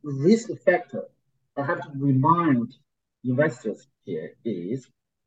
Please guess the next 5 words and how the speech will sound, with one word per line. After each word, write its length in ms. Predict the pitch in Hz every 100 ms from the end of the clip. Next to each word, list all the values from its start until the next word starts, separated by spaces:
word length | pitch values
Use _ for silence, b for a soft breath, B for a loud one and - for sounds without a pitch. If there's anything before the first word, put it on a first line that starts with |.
| _ _ _ _ 123
not 380 | 131 185 190 - _ 160
internal 680 | 165 147 151 139 120 120 - _ _
risk 400 | 107 131 131 -
factor, 340 | - 113 -
is 260 | 92 113